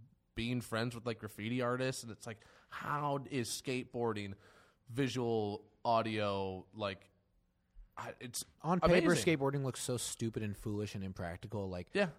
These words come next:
Speaker 2: and I, it's still, you'll get tripped up if you think about a human flying on a piece of wood and some wheels. Like, that's
Speaker 1: Yeah.
Speaker 2: crazy.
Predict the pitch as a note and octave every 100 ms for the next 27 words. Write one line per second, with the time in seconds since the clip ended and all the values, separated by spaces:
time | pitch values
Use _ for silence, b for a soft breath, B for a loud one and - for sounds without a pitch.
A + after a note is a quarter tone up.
0 | - A2+ A#2+ A#2+ C3+ A#2 - G3+ A#2+ G2
1 | C3 C#3+ - F3 E3+ B2 - G#2 G#2 G2
2 | F#2+ F2 G#2 F#2+ F2+ - G2+ G2 G2 G2
3 | F#2+ G2 F#2+ - G2+ G#2 F2 F#2+ F#2+ F2
4 | F#2 - F#2+ F#2 F2 E2+ - F#2+ - -
5 | B2+ - G2+ D#3+ F#3 G#2+ F2